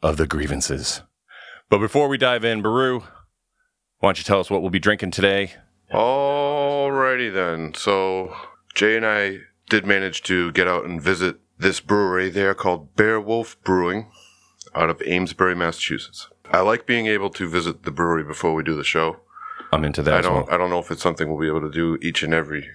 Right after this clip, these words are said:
Speaker 2: time, but it certainly is a bonus. So anyways, yeah, we went to visit this place. Uh, super cool place. Um, it's in an old antique mill building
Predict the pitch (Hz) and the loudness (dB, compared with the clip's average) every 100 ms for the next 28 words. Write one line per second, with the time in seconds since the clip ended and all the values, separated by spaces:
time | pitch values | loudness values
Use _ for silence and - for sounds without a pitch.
0 | _ - 104 107 113 _ 92 80 80 - | _ 0 0 0 -6 _ 0 0 -2 -2
1 | 85 - 80 80 73 76 71 60 - - | -2 -2 -2 -4 -4 -6 -6 -6 -10 -16
2 | _ _ _ _ _ - 120 110 104 101 | _ _ _ _ _ 0 2 2 0 0
3 | 107 98 107 117 104 104 98 98 - 104 | 0 0 -2 -2 -2 -2 0 -4 0 0
4 | 98 - - 90 87 87 - 120 - 117 | 0 -2 -2 0 0 0 -4 -4 -2 0
5 | 110 101 90 90 - - - - - - | 2 2 0 -2 -8 -12 -14 -20 -4 0
6 | 82 80 78 80 85 85 87 92 92 87 | 2 0 -4 -4 -2 0 2 2 -2 -6
7 | - - 90 85 90 85 85 82 87 82 | -12 -4 -2 -2 -4 -4 -2 0 0 0
8 | 82 82 | -2 -6